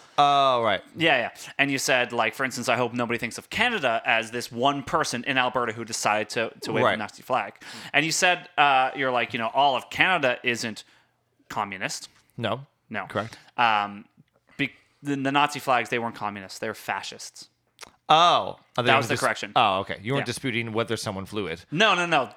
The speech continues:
Speaker 2: I'm sure there was an asshole who flew it, but you did say communism,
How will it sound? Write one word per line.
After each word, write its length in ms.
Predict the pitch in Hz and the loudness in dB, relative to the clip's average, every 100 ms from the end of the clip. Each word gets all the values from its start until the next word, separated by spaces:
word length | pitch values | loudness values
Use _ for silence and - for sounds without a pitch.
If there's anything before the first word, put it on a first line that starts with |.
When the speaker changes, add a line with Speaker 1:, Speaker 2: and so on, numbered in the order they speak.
| - | -4
Speaker 2:
I'm 140 | - 156 | 0 2
sure 260 | 147 175 | 2 2
there 100 | 160 | 2
was 100 | 151 | 2
an 60 | 139 | 2
asshole 340 | 139 - 123 | 2 2 -2
who 0 | |
flew 220 | 113 123 110 | -2 -2 -2
it, 40 | |
but 100 | 127 | -2
you 80 | 123 | -2
did 140 | 120 | -2
say 180 | - 117 - | -2 -2 -4
communism, 920 | - 120 117 120 117 120 113 113 113 | -2 0 0 -2 -4 -4 -6 -6 -8